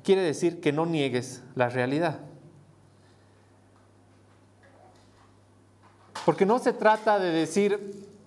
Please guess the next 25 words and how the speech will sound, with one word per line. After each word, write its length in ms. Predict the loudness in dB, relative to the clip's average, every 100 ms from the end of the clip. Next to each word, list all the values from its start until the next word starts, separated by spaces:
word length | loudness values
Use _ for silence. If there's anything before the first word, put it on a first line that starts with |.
| -2
"Uy, 280 | 2 4 2
el 100 | 2
médico 320 | 2 2 0
me 80 | 0
ha 40 |
dicho 140 | 0 -2
que 80 | -2
estoy 220 | 0 0
enfermo, 580 | 2 2 4 2 -2 -4 -14 -18 -20 -6
pero 140 | -2 0
ese 120 | 2
médico 320 | 2 2 2
no 100 | 0
debe 140 | 0
saber 440 | 2 0 2 0 2
nada, 200 | 2 2
estoy 240 | 0 0
sano 360 | 4 4 4 -6 -12 -20 -20 -20 -20 -6
y 60 | -2
aquí 180 | 0 2
no 80 |
hay 80 | 2
tratamiento 640 | 0 0 0 -2 -2 -2
que 100 | 0
valga". 340 | 0 0 -4